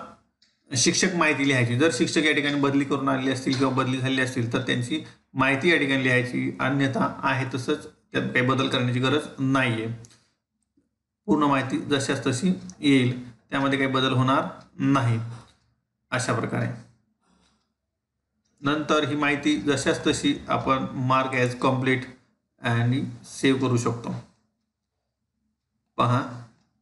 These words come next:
पहा, you cannot complete the forms until mandatory details of each teachers not complete. या ठिकाणी आपण, अ, not complete दाखवत आहे म्हणून आपण याला edit करूया. ठीक आहे, आपण open करून त्याला save करूया.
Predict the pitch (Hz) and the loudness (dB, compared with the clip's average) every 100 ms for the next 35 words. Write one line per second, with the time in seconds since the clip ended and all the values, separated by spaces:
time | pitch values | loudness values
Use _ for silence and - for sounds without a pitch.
0 | _ _ _ _ _ _ _ _ _ _ | _ _ _ _ _ _ _ _ _ _
1 | _ 135 123 151 143 - 165 156 151 156 | _ 0 2 2 0 0 0 2 2 2
2 | 156 - 151 143 143 143 139 143 135 139 | 2 -2 -2 0 2 2 2 2 2 2
3 | 135 123 135 135 147 143 143 147 - _ | 2 0 0 0 0 2 2 0 -4 _
4 | _ _ _ _ _ - 127 123 127 131 | _ _ _ _ _ -2 2 4 4 2
5 | 135 143 139 139 131 127 139 - 127 - | 2 2 2 2 2 2 2 2 0 2
6 | 139 143 - - 139 131 135 127 - 139 | 4 4 2 -2 2 4 2 0 -4 0
7 | 127 123 143 123 120 110 120 117 120 120 | 0 0 0 2 2 2 2 0 2 0
8 | 120 127 123 127 127 123 - _ _ _ | 0 2 2 2 0 -2 -12 _ _ _
9 | - 131 131 - 131 131 131 123 120 120 | -2 0 0 0 0 0 2 0 0 0
10 | 120 120 120 123 123 123 120 123 120 135 | 0 0 2 2 2 2 2 2 2 2
11 | 160 - 143 127 123 - - _ _ - | 2 2 2 2 0 -6 -16 _ _ -2
12 | 135 131 139 139 139 139 139 135 - 135 | 0 0 0 -2 -2 0 2 2 2 -2
13 | - 165 170 151 139 131 | 0 2 4 4 2 2